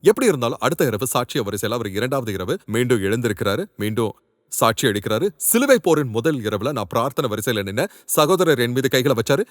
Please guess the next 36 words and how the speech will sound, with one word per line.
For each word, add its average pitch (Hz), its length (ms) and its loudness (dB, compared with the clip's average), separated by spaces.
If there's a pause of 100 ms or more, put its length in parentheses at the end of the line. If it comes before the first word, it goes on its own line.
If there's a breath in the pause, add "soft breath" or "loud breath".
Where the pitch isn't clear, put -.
(140 soft breath)
என் 135 140 2
முகத்துல 170 320 2
இருந்த 135 180 2
இந்த 123 120 2
புற்றுநோய் 151 340 0
கட்டியில 139 180 0
இருந்து 123 220 0
நான் 117 120 -2
குணமடைஞ்ச." 120 360 0
மூன்றாவது 147 400 2
இரவும் 120 320 -2
அதையே 117 280 0
செஞ்சாரு. 131 400 2
நார்மன் 131 400 0
சொன்னாரு, 123 300 0 (200 loud breath)
"இது 151 140 2
மிகவும் 170 340 4
சங்கடமா 143 280 0
இருந்தது. 120 360 0
குறிப்பா 139 160 0
அவர் 131 220 2
திரும்பி 226 240 2
வந்து 156 260 -4 (100)
அவர் 147 200 4
அமர்ந்திருக்கும் 175 580 2
பிரிவுல 160 280 2
அமர்ந்திருந்ததால 123 640 -2
அவருக்கு 135 300 -2
அருகில 196 380 2
இருந்தவங்க 113 260 -4
அவரை 120 260 -2
பார்க்க 139 340 2
விருப்பப்பட்டாங்க. 113 600 -2 (240 loud breath)
அவர்கள் - 320 2
தலையை 151 320 2
அசைப்பாங்க. 117 540 0